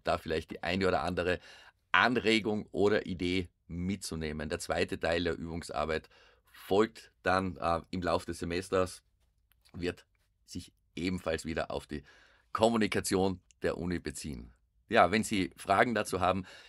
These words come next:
stehen wir Ihnen natürlich gerne jederzeit, äh, via E-Mail oder auch über Moodle zur Verfügung. Wir,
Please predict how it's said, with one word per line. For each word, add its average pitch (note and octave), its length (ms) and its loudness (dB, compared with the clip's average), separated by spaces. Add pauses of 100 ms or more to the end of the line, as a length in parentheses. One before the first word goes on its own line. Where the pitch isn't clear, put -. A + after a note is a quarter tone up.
(120)
stehen G#2 380 -4
wir G2+ 100 -2
Ihnen F#2 260 -4
natürlich E2+ 540 -6 (180)
gerne F2+ 400 2 (180)
jederzeit, E2 920 -2
äh, D#2 240 -4 (460)
via D#2+ 360 -4
E-Mail F#2+ 380 0
oder E2 340 -2
auch D2 160 -4
über D2+ 380 -8 (520)
Moodle G2+ 520 2
zur - 180 -6
Verfügung. G#2 600 -2 (760)
Wir, F2+ 400 2